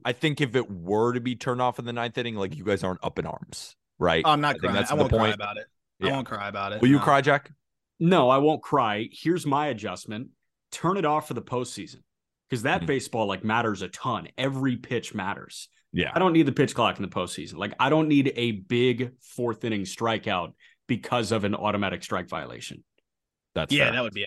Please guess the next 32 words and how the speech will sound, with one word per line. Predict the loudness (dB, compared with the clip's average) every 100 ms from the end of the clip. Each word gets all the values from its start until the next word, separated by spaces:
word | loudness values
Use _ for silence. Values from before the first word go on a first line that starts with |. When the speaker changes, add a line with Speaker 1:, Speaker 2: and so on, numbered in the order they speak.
| -6
Speaker 2:
ass. | -8 -8 -10
<laughs> | -10 -6 -8 -8 _ -20 -20 -2
Speaker 3:
Right? | 0 0 -4 _ _ _ _ _
Speaker 1:
Is | -4
it | 0
time | 2 0
for | 0
the | 0
dockets? | -2 -2 -6 -8 -14 _ _ _ -6
Speaker 3:
It's | -4 0
time | 2 4
for |
the | 2
dockets. | 4 2 0 -4 -8
I'll | -4
start | 0 0
with | 0
mine. | 2 2 0 -2
I | -2
am | -2 -4 0
adding | 2 2 0
one, | -2 -2
and | -2
I'll | -6 -6
add | -6 -6
it | -4
right | -4 -4
away. | -2 -4 -4
For | -6
the | -4 2 2
YouTube | 4 0 2
crowd, | 2 4 4 2